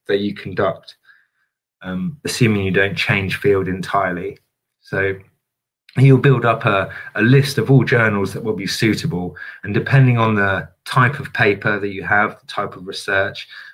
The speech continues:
or the specific goals of your research, you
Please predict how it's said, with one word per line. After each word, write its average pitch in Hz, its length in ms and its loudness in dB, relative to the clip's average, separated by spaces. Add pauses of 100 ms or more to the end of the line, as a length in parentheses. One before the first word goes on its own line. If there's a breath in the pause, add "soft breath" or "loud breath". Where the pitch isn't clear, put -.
or 104 80 -4
the 101 80 2
specific 113 680 -4
goals 101 680 2
of 107 160 -6
your 101 140 0
research, 95 640 -6 (460)
you 104 240 -10